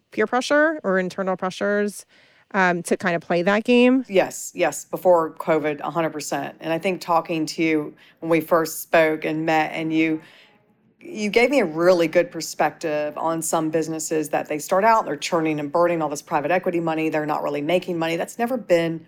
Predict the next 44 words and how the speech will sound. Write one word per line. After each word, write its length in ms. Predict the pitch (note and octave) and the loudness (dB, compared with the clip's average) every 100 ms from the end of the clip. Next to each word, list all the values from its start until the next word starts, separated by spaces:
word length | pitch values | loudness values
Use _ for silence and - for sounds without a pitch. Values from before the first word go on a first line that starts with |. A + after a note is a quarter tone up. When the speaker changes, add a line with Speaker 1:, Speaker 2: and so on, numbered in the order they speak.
| - | -12
Speaker 2:
my 140 | D3 | -8
nature, 400 | C#3+ C#3+ C#3 - - | -6 -8 -10 -16 -8
right? 260 | D3+ E3 E3+ | -2 -2 -2
That's 200 | E3+ G3 | -4 -2
not 180 | F#3 F#3 | -2 -2
who 100 | D#3+ | -4
I 200 | D3+ - E3 | -4 -8 -16
am. 320 | D3+ - - - - - | -16 -18 -20 -20 -20 -10
So 140 | - | -4
I'm 80 | F3+ | 0
not 180 | F#3 G3 | 2 0
gonna 140 | G#3+ | 0
wanna 200 | F#3+ E3 D3 | 0 0 -2
take 280 | - F3 | -2 0
somebody 260 | - F3+ F3+ | -2 -2 2
else's 300 | E3+ F3 D#3+ | 2 0 -2
money 300 | D#3+ D#3+ D#3+ | -2 -2 -4
and 220 | D3+ D3+ | -8 -4
waste 340 | D3+ D#3+ D#3+ D#3+ | 0 0 -2 -4
it 120 | D3 | -4
or 100 | C#3+ | -6
take 200 | - F#3 | -2 -2
somebody 320 | F#3 E3+ E3 | 0 -2 0
else's 280 | D#3+ F3 D#3 | -2 -4 -6
money 220 | D#3 D#3+ | -4 -4
and 100 | D3+ | -4
not 200 | D3+ D3 | -4 -2
make 300 | D#3+ D3+ - | -2 -4 -4
money. 200 | C#3 C3 | -12 -10
Like, 140 | D3+ D3 - _ _ _ _ | -12 -14 -20 _ _ _ _
my 360 | F3 F3 G3 B3+ | -2 2 4 4
worth 460 | F#3 D3+ F3+ A#3+ | 2 2 0 2
as 180 | E3+ E3 | 0 2
a 180 | D#3+ D#3 | 2 0
business 520 | D#3 D#3+ E3 F#3 F3 | -4 -2 0 0 -4
person, 400 | - E3+ E3 E3 | -4 -6 -4 -4
entrepreneur, 640 | - F3+ F3+ F#3 E3 D#3 D3+ | 0 0 0 -2 0 -2 -4
C 440 | - G#3 F3+ F3 | -6 -6 -4 0
E 60 | D#3 | 0
O 80 | D#3 | -2
is 240 | F3+ E3 | -4 -6
to 180 | - E3+ | -6 -4
make 420 | D#3 D#3 D#3 - | -2 -4 -6 -8
money. 420 | D#3 D3+ - - | -6 -6 -6 -16